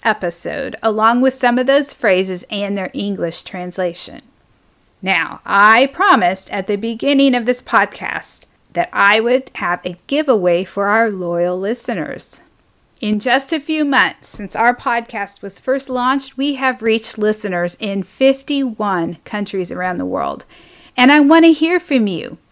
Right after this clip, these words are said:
So, for the first five listeners that message us with the following information, you will receive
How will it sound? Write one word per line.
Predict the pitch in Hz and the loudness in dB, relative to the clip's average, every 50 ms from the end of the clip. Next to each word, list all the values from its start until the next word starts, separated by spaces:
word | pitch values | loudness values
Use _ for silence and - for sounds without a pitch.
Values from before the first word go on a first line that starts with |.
| - _ _ _ _ _ | -20 _ _ _ _ _
So, | - - - 254 226 180 135 - | -14 0 4 4 4 4 4 0
for | - 196 202 | -4 -6 -4
the | 196 180 | -4 -4
first | - - - - 269 285 320 302 - - | -6 -4 2 4 4 4 4 2 -2 0
five | - 339 320 320 330 311 294 | 4 6 6 6 6 2 0
listeners | 269 233 220 220 - 190 165 165 - - - 202 - - - _ _ _ _ _ _ _ _ - | 0 0 0 0 -4 -8 -8 -8 -8 -8 -8 -10 -10 -12 -16 _ _ _ _ _ _ _ _ -2
that | 208 202 - - | -2 -2 0 0
message | 233 226 233 240 269 269 - - 302 320 302 - - - | 2 2 4 4 2 0 -2 -4 -4 -4 -4 -6 -8 -4
us | 190 175 156 - - - - 220 | -4 -2 -2 -4 -6 -10 -8 -8
with | 196 185 | -8 -6
the | 185 175 | -8 -8
following | - - 214 208 220 233 247 247 | -4 -2 -2 0 0 0 0 0
information, | 262 269 262 - 285 277 277 240 196 190 - - - 175 165 170 - | 0 0 0 0 0 0 0 0 -2 -4 -6 -8 -10 -10 -10 -10 -8
you | 214 208 220 226 | -4 -2 0 0
will | 233 226 | 0 0
receive | 220 247 247 233 - - - 226 190 175 180 175 - | 0 -2 -2 -4 -4 -6 -4 -4 -2 -2 -4 -4 -6